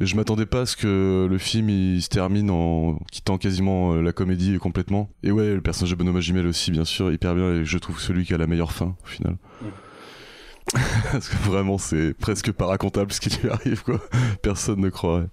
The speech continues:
Speaker 1: n'y croirait. Mais, euh, c'est, ouais, c'est, je trouve ça rondement mené. Euh, et effectivement, il y a, euh, un,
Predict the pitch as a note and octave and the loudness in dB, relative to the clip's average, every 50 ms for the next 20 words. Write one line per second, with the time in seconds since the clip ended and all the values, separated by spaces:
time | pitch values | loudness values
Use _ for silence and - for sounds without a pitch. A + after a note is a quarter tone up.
0 | - - F2 E2+ - G2+ F#2 - F2+ F#2+ F2 E2+ F2+ F#2 - - - - - - | -8 -12 -10 -4 -2 -2 -2 0 0 0 2 2 0 0 -2 -6 -12 -12 -10 -10
1 | - G2+ F2+ E2 - - F#2+ G2+ G2+ G2 F#2+ F#2 F2+ F2+ E2+ E2+ E2+ E2+ E2 D#2 | -8 -10 -10 -8 -4 -2 0 2 2 2 2 2 2 2 2 2 2 2 0 0
2 | - - - D2+ - - - F2+ E2+ E2 E2 D#2+ D#2 D#2 D#2+ F2 F#2 G2 A2 - | 0 0 0 0 0 0 2 2 2 2 2 2 2 0 0 2 0 0 0 0
3 | - - F#2 F2 E2+ - - G2+ F#2+ - G#2+ G2+ G#2 A#2 B2 B2+ C#3 C#3+ C#3+ C#3 | 0 0 0 0 0 0 -2 -2 -2 0 0 0 0 0 0 0 0 0 0 0
4 | B2+ A#2 A#2 A#2 A2 G2 F#2 F2 E2 E2 E2+ F2+ F#2+ G2 G2+ G#2 - A#2+ A2 - | 2 2 2 2 2 2 2 2 2 2 2 4 4 4 2 2 0 0 0 2
5 | C3 B2+ C#3 D3 C#3+ A#2+ G#2+ G#2+ G#2+ G#2 F#2+ F#2 F#2+ F2 - - - F2 F2 E2+ | 2 2 2 2 2 2 2 2 2 2 2 2 0 0 -2 -2 -2 0 0 0